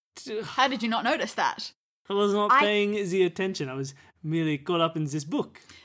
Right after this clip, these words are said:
Speaker 2: The small town where his estate is, you mean? Where Clutterbuck
Speaker 1: Yes.
Speaker 2: Estate is?
Speaker 1: Where Clutterbuck is.
Speaker 2: I came specifically for this meeting.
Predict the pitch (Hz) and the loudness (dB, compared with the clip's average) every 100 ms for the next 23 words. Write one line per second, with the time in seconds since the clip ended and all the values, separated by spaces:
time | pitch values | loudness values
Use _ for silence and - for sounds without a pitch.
0 | - 220 214 202 - 226 220 226 196 185 | -14 -4 -2 -2 -2 -2 -2 -4 -4 -4
1 | 185 170 - 220 214 190 170 156 147 202 | -6 -6 -6 -4 -4 -4 -8 -8 -8 -6
2 | 202 156 - - 190 185 151 - 214 196 | -4 -4 -2 0 2 0 -2 -2 -2 -2
3 | 147 196 208 190 180 143 113 117 - _ | -6 -2 0 2 0 -2 -6 -14 -20 _
4 | _ - 240 233 220 202 190 196 - 208 | _ 2 6 6 4 -2 -4 -10 -14 -12
5 | 180 - 190 - 180 190 214 208 190 190 | -8 -8 -6 -6 -8 -8 -8 -6 -4 -4
6 | 208 240 330 - - | -4 -6 -6 -8 -14